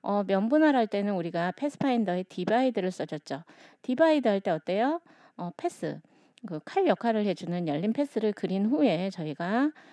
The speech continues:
디바이드하고 색상 지정을 해줬습니다. 그런데 이렇게 겹쳐져 있지 않은 오브젝트에 나이프를 사용해서 바로 면 분할하는 방법을, 어, 보겠습니다. 자, 이렇게 드래그 충분히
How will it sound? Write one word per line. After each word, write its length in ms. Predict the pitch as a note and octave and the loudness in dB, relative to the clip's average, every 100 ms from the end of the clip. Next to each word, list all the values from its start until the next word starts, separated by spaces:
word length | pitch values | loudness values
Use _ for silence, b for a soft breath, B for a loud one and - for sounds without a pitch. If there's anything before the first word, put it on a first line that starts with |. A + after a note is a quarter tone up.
| B | B
디바이드하고 800 | - F#3+ F#3+ F#3+ A3+ B3 D#3 F#3 | -6 -2 -2 -2 -2 -2 -2 -2
색상 360 | G#3 B3+ A#3 A3 | -4 -4 0 -2
지정을 340 | - E3+ F3 | -2 -6 -6
해줬습니다. 680 | G#3 C#4 C4+ F#3 D#3+ F3 F3 | -6 -6 -6 -6 -6 -6 -8
그런데 560 | E3+ F3 D#3+ D#3 F#3+ G#3 B B B - | -6 -6 -4 -4 -6 -8 B B B -10
이렇게 480 | F#3 - F3 G#3+ C4 | -10 -6 -6 -4 -2
겹쳐져 480 | F#3+ - C#4 D4+ C#4 | -2 0 0 2 2
있지 320 | F#3+ - G#3+ | 0 -4 -6
않은 360 | D3+ E3 A3+ | -4 -2 0
오브젝트에 760 | G3 D#3+ F3+ D3 - G#3 C4+ E3 B B B | 0 -4 -10 -12 -8 -4 -4 -4 B B B
나이프를 500 | - D#3+ A#3 E4+ D#4 | -4 -2 -2 0 0
사용해서 440 | C4+ A3+ F#3+ E3+ F#3 | 2 0 0 -4 -10
바로 340 | - E3+ G3 | -10 -8 -6
면 340 | E3 D#3 G3 | -6 -2 -2
분할하는 920 | F3+ E3+ F3+ A3+ G#3+ G#3 - G#3 G#3 F#3 | -2 -6 -6 -2 -2 -2 -4 -2 0 0
방법을, 640 | D3+ D3+ D#3+ G3 A#3+ C#4 - B B B - | -4 -4 -4 -2 -2 -4 -8 B B B -12
어, 220 | E3 D#3+ | -10 -10
보겠습니다. 800 | - F3 F3 E3 D3+ D3 E3 B3 D#4 b b b | -10 -10 -8 -8 -8 -6 -6 -6 -6 b b b
자, 120 | - - | -12 -6
이렇게 280 | E4 - F#4+ | -6 -4 -4
드래그 580 | - G#3+ A3 F3+ E3 E3 | -2 0 0 -2 -4 -2
충분히 680 | D#4+ E4 C#4 F#3+ A3+ D#4 | -2 0 0 2 0 0